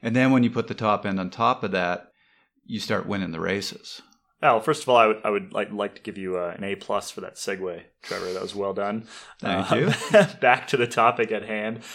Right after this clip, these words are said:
Speaker 2: We had intended to talk a little bit about the physiology, uh, which you just sort of touched on just now.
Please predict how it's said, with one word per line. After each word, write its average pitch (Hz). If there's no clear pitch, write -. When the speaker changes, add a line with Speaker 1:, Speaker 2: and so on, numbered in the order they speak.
Speaker 2:
We 127
had 139
intended 131
to 117
talk 113
a 113
little 107
bit 107
about 98
the 95
physiology, 95
uh, 90
which -
you 104
just 101
sort 92
of 87
touched -
on 90
just -
now. 98